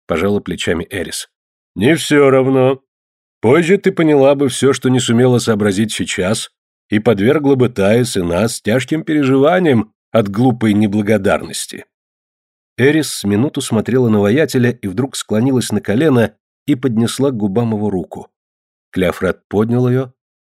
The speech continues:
поцеловал в обе щеки и усадил в кресло рядом с собой, как и полагалось свободной женщине. Таис встала и, кивнув Эрис: «Сейчас вернусь», вышла.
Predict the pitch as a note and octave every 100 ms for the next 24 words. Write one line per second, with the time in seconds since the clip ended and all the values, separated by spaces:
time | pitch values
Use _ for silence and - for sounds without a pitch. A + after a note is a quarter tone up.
0 | - G#2+ - F#2+ G#2+ G2 F#2+ E2+ D#2 -
1 | C3+ - C3+ B2+ D3 D3+ - A#2+ C3+ B2
2 | A2+ A#2 - B2+ C3+ B2+ B2 - A#2+ G#2+
3 | F#2 F2 _ _ _ B2+ B2 - B2+ G2
4 | F2 G#2 C3+ C3 - G#2 F2 E2 F2+ F#2+
5 | F2 D2 - - - _ _ _ _ _
6 | _ _ _ - D3+ D3+ - - - -
7 | D3+ F3 E3+ - - G#2 G#2+ B2+ - B2+
8 | B2 A2+ - - - - G2 - F2+ G#2+
9 | C3 - - F#2 G2 F#2 - C#2+